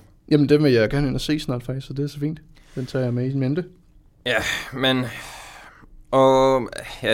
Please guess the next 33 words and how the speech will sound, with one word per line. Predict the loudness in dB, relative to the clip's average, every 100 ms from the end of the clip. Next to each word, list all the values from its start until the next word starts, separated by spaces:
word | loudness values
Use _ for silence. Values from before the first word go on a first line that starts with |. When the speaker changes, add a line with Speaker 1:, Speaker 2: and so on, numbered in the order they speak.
| 2
Speaker 2:
Tenet, | 4 4 2 -2 2
hvad | 6 8 6
står | 4 4
den | 4 2
til? | 2 2 4
Øh, | 6 6 6 6 2 -2 _ -20 -20 -14 -6
altså, | -2
den | 4
står | 6 8
lige | 8
nu | 6
til | 6 2
et | 4
underskud | 4 4 2 0 2 2
på, | 2 4 4 6
og | 8 8 8 4
lidt | 2 0 -8 -10 -14 -2
under | 4 4 4
to | 2 0
hundrede | 2 2
millioner | 2 2 2 2 0 -2 -6 0
dollars, | 4 4 2 0
hvis | -4 -2
man | 0
tager | 0
den | 0
klassiske | 0 -2 -2 -4
med | -2 -2 -2 -8 -20 -10
budgettet, | -4 4 6 8 6
og | 6
så | 4 0 -4 _ _ -2
Speaker 1:
Gange | 0 0
to. | -2